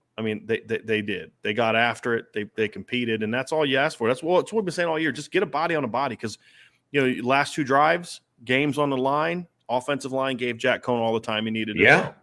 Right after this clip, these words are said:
Speaker 1: I mean,
Speaker 2: exactly.
Speaker 1: look, that's, that's what you ask for, right? When it, when it matters
Speaker 2: Yeah.
Speaker 1: most, come up big.
Speaker 2: No
Speaker 1: And, and
Speaker 2: question.
Speaker 1: that's what you look for.
Speaker 2: No
Speaker 1: And,
Speaker 2: question.
Speaker 1: and they certainly did that. And,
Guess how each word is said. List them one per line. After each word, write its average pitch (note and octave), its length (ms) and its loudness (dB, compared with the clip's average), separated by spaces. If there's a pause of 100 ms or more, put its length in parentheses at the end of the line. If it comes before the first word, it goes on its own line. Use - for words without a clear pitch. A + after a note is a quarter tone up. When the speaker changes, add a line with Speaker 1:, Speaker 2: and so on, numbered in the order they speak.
(160)
Speaker 1:
I A#2 80 -2
mean, F#2 80 2
Speaker 2:
exactly. A2 480 8
Speaker 1:
look, C#3+ 220 2 (580)
that's, C3 240 0
that's C3+ 260 -2
what C#3+ 140 -6
you C#3+ 60 2
ask C#3+ 180 0
for, G#2+ 80 -6
right? A2 200 0
When B2 140 -2
it, A#2+ 140 -4
when B2 120 -4
it A2 40 -4
matters B2+ 300 2
Speaker 2:
Yeah. G3 80 6
Speaker 1:
most, B2 240 0
come B2 180 -4
up A2 140 -4
big. G2 260 -8 (340)
Speaker 2:
No E2+ 100 2
Speaker 1:
And, F2+ 80 8
and - 40 -2
Speaker 2:
question. A2+ 260 8
Speaker 1:
that's - 120 6
what A#2 120 -6
you G#2+ 100 -8
look A2 200 -4
for. - 280 -14 (320)
Speaker 2:
No F#2+ 160 10
Speaker 1:
And, - 100 8
Speaker 2:
question. G#2+ 340 8
Speaker 1:
and D2+ 100 2
they A2+ 80 0
certainly A2+ 380 -4
did G#2+ 200 -4
that. F#2 280 -6
And, G2+ 260 -6